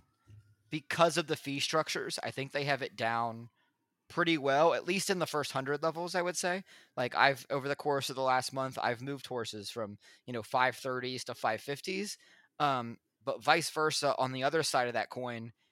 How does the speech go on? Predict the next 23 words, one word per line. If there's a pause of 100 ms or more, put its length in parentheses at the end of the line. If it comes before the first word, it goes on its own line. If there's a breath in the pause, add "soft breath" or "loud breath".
(200)
in
class
four,
like,
when
it
first
came
out
and
all
you
had
was
two
fifty
races (320)
and
then
five
dollar
T
sixes.